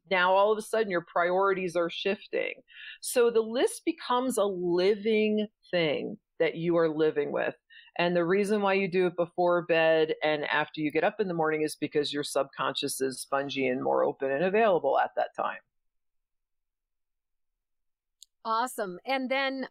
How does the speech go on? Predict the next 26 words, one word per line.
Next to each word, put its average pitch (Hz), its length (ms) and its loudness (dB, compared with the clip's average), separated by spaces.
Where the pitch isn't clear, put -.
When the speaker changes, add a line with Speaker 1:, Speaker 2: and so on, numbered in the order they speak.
Speaker 2:
um, 233 360 -4
at 240 160 -4
a 233 40 -6
certain 233 360 -6
point, 240 300 -4
I 226 100 -2
imagine 220 500 -6
it 185 220 -6
manifests. - 1000 -8
Speaker 1:
Absolutely. 233 800 2
I 202 200 4
have 226 200 2
ne-, 202 480 2
it 254 140 2
is, 302 240 -2
I'm 226 180 0
telling 226 380 0
you, 208 260 0
the 220 260 2
most 202 600 0
foolproof 214 960 2
method 160 460 0
I've 143 260 2
ever 160 240 2
used 170 380 -2
for 156 120 -2